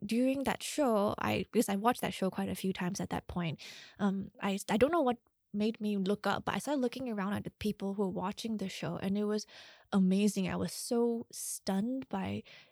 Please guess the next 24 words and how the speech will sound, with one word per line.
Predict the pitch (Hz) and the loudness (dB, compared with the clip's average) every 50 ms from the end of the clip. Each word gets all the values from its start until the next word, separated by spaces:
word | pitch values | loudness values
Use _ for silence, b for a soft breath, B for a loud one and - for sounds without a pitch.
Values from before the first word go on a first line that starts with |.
| B B B _ - | B B B _ -2
everybody | - 226 240 285 320 302 285 269 262 277 285 | 0 0 2 2 2 2 2 0 0 0 0
was | 262 226 196 - | 0 -2 -2 -4
smiling. | - - - - - 180 180 180 196 202 240 269 311 320 320 | -4 -6 -8 -4 -2 -2 0 0 0 0 0 -2 -4 -4 -4
It | 277 233 226 | -4 -4 -2
was | 220 220 214 - - | 0 -2 -2 -2 -2
like, | 214 220 220 - B B B B B B | -2 -2 -2 -4 B B B B B B
for | - 233 233 | 2 2 4
that | 196 254 262 - | 4 4 2 4
moment, | - 208 214 233 247 233 233 202 - | 4 4 4 4 4 4 2 2 2
they | 185 175 | 0 0
were | 170 175 | 0 -2
happy, | 180 - 208 196 202 - 190 202 196 | -2 -4 -4 -6 -4 -6 -6 -6 -4
and | 196 | -6
in | - - 196 | -4 -4 -4
that | - - - - | -4 -4 -6 -4
one | 196 214 247 226 | -4 -2 0 2
moment, | 208 208 202 208 214 214 226 220 | 2 2 2 0 0 -2 -2 -2
the | 196 | -2
world | 196 196 190 180 180 175 - | -2 0 -2 -2 -2 -4 -4
was | - 165 - - | -8 -8 -8 -6
right. | - - - - - - - - B B B B B B B B | -4 -4 -4 -4 -6 -6 -12 -16 B B B B B B B B
And, | - 214 208 202 202 190 - - _ _ - | 2 4 4 4 4 2 0 -6 _ _ 2
you | 214 | 2
know, | 208 196 190 | 4 4 2